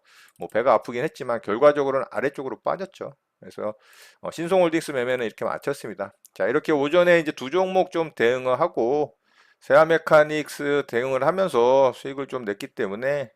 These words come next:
예, 수익으로 좀 마감을 했고요. 바로 오늘 특징주 살펴보고, 어, 우리 시장 좀 보도록 하겠습니다. 자, 세아메카닉스 당연히 봐야 되겠죠. 자, 세아메카닉스는,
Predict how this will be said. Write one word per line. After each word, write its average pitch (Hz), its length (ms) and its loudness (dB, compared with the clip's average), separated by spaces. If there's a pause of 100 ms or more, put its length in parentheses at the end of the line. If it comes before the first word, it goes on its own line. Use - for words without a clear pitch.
예, 90 120 -14
수익으로 123 460 -8
좀 113 140 -10
마감을 98 440 -4
했고요. 143 480 -4 (440)
바로 135 240 2
오늘 139 160 -2
특징주 156 680 0
살펴보고, 151 920 0
어, 95 140 -10
우리 104 140 -12
시장 123 280 -6
좀 110 220 -8 (100)
보도록 107 300 -8
하겠습니다. 123 560 -8 (440)
자, 92 120 -6
세아메카닉스 190 840 4
당연히 139 340 -6
봐야 107 240 0
되겠죠. 117 480 -12 (1400)
자, - 120 -6
세아메카닉스는, 175 1200 2